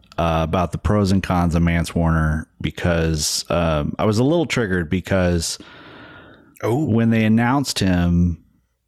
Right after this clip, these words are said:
Speaker 1: and, uh, I watched him on, 'cause I think he did, he did a, uh, a match on Elevation to
Speaker 2: Uh-huh.
Speaker 1: like, say, like, you know, and he, and he wrestled
Speaker 2: Yeah, you would wanna
Speaker 1: Serpentico.
Speaker 2: know, man.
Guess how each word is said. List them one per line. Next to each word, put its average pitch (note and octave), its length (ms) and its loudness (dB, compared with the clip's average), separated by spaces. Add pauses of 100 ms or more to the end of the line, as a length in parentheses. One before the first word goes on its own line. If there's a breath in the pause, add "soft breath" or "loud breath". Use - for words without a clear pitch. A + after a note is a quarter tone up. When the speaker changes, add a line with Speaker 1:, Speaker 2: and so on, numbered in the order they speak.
(720)
Speaker 1:
and, F2+ 480 2
uh, E2+ 280 0
I D#2 60 -2
watched F#2+ 420 0
him F#2+ 160 2
on, F2+ 280 2
'cause F2+ 180 -2
I F#2+ 80 2
think F#2 200 -2
he G2 120 0
did, F2+ 200 0
he G2 120 0
did F#2 180 0
a, E2+ 280 2
uh, D#2+ 420 2 (180)
a D#2+ 280 0
match F2 260 -2
on - 80 0
Elevation E2 720 -2 (760)
to E2 400 0
Speaker 2:
Uh-huh. C#3+ 120 -2
Speaker 1:
like, F2 240 -2
say, D#2+ 240 0
like, D#2 200 -2
you D#2 60 0
know, D2 100 0
and D#2+ 120 2
he, D#2+ 180 0 (100)
and E2+ 140 0
he E2 100 4
wrestled E2 360 -2
Speaker 2:
Yeah, - 60 -4 (120)
you A#2+ 60 0
would G#2+ 180 0
wanna C3+ 140 -2
Speaker 1:
Serpentico. - 20 0
Speaker 2:
know, F3 180 0
man. C3 280 -2